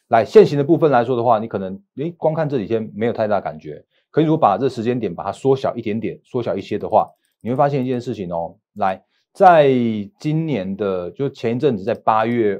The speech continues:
二十号的那个一二一四四的一个波段低点，或者是说那个，呃，就是相对，相对正在做一个震荡打底或者起涨点的那个地方啊，它其实有一个成交量大量是在一二一四四点的那个三千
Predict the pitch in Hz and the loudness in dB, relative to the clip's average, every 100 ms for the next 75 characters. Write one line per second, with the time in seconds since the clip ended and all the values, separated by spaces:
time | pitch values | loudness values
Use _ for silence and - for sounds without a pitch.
0 | - 127 - - 92 110 92 87 95 90 | -2 -2 -2 -8 -2 -2 -2 -6 -10 -8
1 | 85 90 110 104 104 98 - 95 110 87 | -10 -8 -4 -4 -4 -8 -12 -12 -10 -10
2 | 90 90 87 _ - 104 110 98 104 104 | -10 -10 -14 _ -4 -2 -2 -2 -6 -8
3 | 82 85 95 87 98 101 95 - _ _ | -8 -8 -10 -10 -10 -6 -6 -8 _ _
4 | - 120 107 92 82 _ _ _ _ _ | -6 -4 -2 -4 -6 _ _ _ _ _
5 | _ _ 98 90 85 80 80 _ - 110 | _ _ -4 -4 -4 -8 -16 _ -12 -6
6 | 113 98 - 113 107 110 90 - 117 117 | -6 -6 -6 -6 -2 -2 -2 -6 -4 -2
7 | 104 _ 135 113 120 98 113 98 98 - | -4 _ -6 -2 -2 -2 -2 -2 -4 -4
8 | 127 113 104 95 90 85 107 85 - 98 | -4 -2 -2 -2 -2 -4 -8 -8 -12 -10
9 | 90 98 101 80 87 98 95 95 - 87 | -6 -6 -6 -10 -8 -10 -8 -8 -4 -6
10 | 82 80 _ _ _ 151 113 - 104 90 | -6 -12 _ _ _ -4 -2 -8 -6 -6
11 | 104 104 85 85 98 101 104 95 87 127 | -6 -6 -8 -8 -6 -4 -4 -6 -4 -2
12 | 101 104 92 87 90 117 92 82 _ _ | -2 -2 -6 -10 -8 -4 -4 -6 _ _
13 | _ _ _ 127 123 120 117 127 95 82 | _ _ _ 0 0 0 -4 -6 -6 -8
14 | 95 101 90 87 117 113 | -8 -6 -6 -4 -4 -4